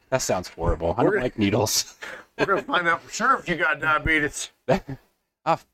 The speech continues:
Speaker 1: yeah, let's do it. That'd be fun.
Speaker 2: Well,
Speaker 1: We'll learn. <laughs>
Speaker 2: we'll learn. I'll have to, we gotta find it.
Speaker 1: We'll check on the next episode if
Speaker 2: Yeah.
Speaker 1: I
Speaker 2: Well, if we do the Fearsome Foursome later, maybe we'll
Speaker 1: Oh, yeah, I forgot we were
Speaker 2: We
Speaker 1: doing
Speaker 2: can
Speaker 1: that
Speaker 2: all
Speaker 1: here
Speaker 2: do,
Speaker 1: in a
Speaker 2: we can
Speaker 1: little
Speaker 2: all
Speaker 1: bit.
Speaker 2: prick
Speaker 1: We'll,
Speaker 2: ourselves.
Speaker 1: yeah, we'll have a diabetes test on that
Speaker 2: <laughs> The
Speaker 1: episode
Speaker 2: diabetes
Speaker 1: and
Speaker 2: Olympics.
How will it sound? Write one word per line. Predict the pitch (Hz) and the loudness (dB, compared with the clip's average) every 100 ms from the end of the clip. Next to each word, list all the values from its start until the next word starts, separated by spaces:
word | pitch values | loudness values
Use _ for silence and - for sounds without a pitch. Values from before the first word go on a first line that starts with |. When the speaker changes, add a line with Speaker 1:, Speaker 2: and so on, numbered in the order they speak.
| _ | _
Speaker 1:
yeah, | 156 | 2
let's | 170 170 | 2 2
do | - 131 | 2 4
it. | |
That'd | 92 135 | 4 4
be | 113 | 2
fun. | - 113 101 - _ _ _ _ _ - | 2 0 0 -8 _ _ _ _ _ -2
Speaker 2:
Well, | 160 160 - | 0 0 2
Speaker 1:
We'll | 135 | 2
learn. | 143 143 143 170 - | 4 4 2 2 -2
<laughs> | |
Speaker 2:
we'll | 143 151 | -4 0
learn. | 175 175 143 _ - - 214 | 2 2 0 _ -10 -8 -2
I'll | 170 | -2
have | 135 | 0
to, | 135 - _ | -6 -6 _
we | 139 | -2
gotta | 139 | -2
find | - 131 113 | 2 0 2
it. | 113 | 2
Speaker 1:
We'll | 139 | 0
check | - 143 - | 0 -2 0
on | 123 | 2
the | 120 | 4
next | 113 - - | 2 0 0
episode | 90 90 - 85 | 0 2 2 2
if | 85 | 4
Speaker 2:
Yeah. | 85 85 | 2 2
Speaker 1:
I | 85 - | -2 -2
Speaker 2:
Well, | 160 | -2
if | 156 - | 0 0
we | 180 | 2
do | 175 | 2
the | 160 | 2
Fearsome | - 170 151 | 2 0 0
Foursome | 135 160 160 127 117 | 0 2 2 2 2
later, | 117 131 | 4 2
maybe | 131 135 | 2 2
we'll | 127 123 | 2 4
Speaker 1:
Oh, | 151 | 4
yeah, | 160 165 120 | 4 4 4
I | 104 | 0
forgot | 127 127 120 | -2 2 4
we | |
were | 113 | 4
Speaker 2:
We | |
Speaker 1:
doing | 104 - | 4 2
Speaker 2:
can | 110 | 0
Speaker 1:
that | |
Speaker 2:
all | - | 0
Speaker 1:
here | - | 2
Speaker 2:
do, | 175 | 0
Speaker 1:
in | |
a | - | 2
Speaker 2:
we | |
can | 214 | 0
Speaker 1:
little | 233 214 | 2 0
Speaker 2:
all | 170 | -2
Speaker 1:
bit. | - | -4
Speaker 2:
prick | - 185 | 0 2
Speaker 1:
We'll, | 127 | 4
Speaker 2:
ourselves. | 120 143 135 170 | 2 2 2 4
Speaker 1:
yeah, | 143 104 - | 2 0 -6
we'll | 117 135 | -2 0
have | |
a | 127 | 2
diabetes | 117 120 113 113 107 101 | 2 2 4 2 4 2
test | - 98 90 - | 2 0 0 0
on | 92 | 0
that | 92 92 - | 0 -4 -8
Speaker 2:
<laughs> | - _ _ | -20 _ _
The | 135 | -6
Speaker 1:
episode | 107 | -2
Speaker 2:
diabetes | 135 127 107 135 120 | -2 0 0 0 0
Speaker 1:
and | 101 | 2
Speaker 2:
Olympics. | 123 98 - | 0 0 -4